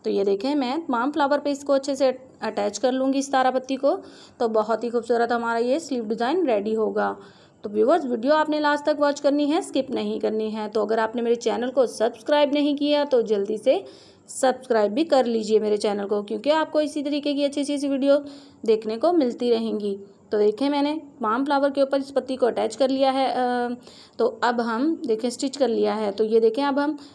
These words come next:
सोल्डरिंग आयरन की मदद से हम इसको साइडों से अच्छे से ऑर्गेन्जा फैब्रिक को कट करेंगे। पेपर को हमें नहीं कट करना है, पेपर तो ऐसे भी हमारा रिमूव हो जाएगा। तो हमें सोल्डरिंग आयरन से सिर्फ ही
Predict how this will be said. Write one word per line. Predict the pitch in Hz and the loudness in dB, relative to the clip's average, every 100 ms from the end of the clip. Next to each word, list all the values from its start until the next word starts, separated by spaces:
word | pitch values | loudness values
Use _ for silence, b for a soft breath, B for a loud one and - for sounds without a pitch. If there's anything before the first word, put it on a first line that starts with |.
| B | B
सोल्डरिंग | 226 208 208 247 302 294 | -2 -2 0 0 0 -2
आयरन | 226 214 208 | -2 -2 -2
की | 202 | -4
मदद | 208 202 | -4 -4
से | 202 302 | -2 0
हम | 311 | 0
इसको | 285 277 | 0 -2
साइडों | 269 240 214 214 | 0 0 0 0
से | 220 | 0
अच्छे | 240 240 | 0 0
से | 233 320 381 B B | 0 0 0 B B
ऑर्गेन्जा | 220 214 226 240 | -2 0 0 0
फैब्रिक | 262 269 247 269 | 0 0 0 0
को | 285 | 0
कट | 277 269 269 | 2 -2 2
करेंगे। | 269 269 269 320 440 285 | 0 2 2 2 2 0
पेपर | 226 226 | 0 0
को | 240 | -2
हमें | 233 240 254 | -2 -2 -2
नहीं | 240 269 | -2 0
कट | 262 262 | 0 0
करना | 262 254 | -2 0
है, | 277 | -2
पेपर | 285 226 226 | 0 0 0
तो | 240 | -2
ऐसे | - 226 240 | -2 -2 0
भी | 240 | 2
हमारा | 285 277 269 269 | 2 2 2 2
रिमूव | 269 262 262 269 | 0 0 0 0
हो | 254 | 2
जाएगा। | 254 254 269 370 B B B | 2 2 0 -2 B B B
तो | |
हमें | 247 220 359 | -2 0 -2
सोल्डरिंग | - 254 226 226 220 | 2 2 4 2 0
आयरन | 208 214 226 | -2 -2 -4
से | 311 | -6
सिर्फ | 359 294 294 - | -2 0 0 -2
ही | 262 | -6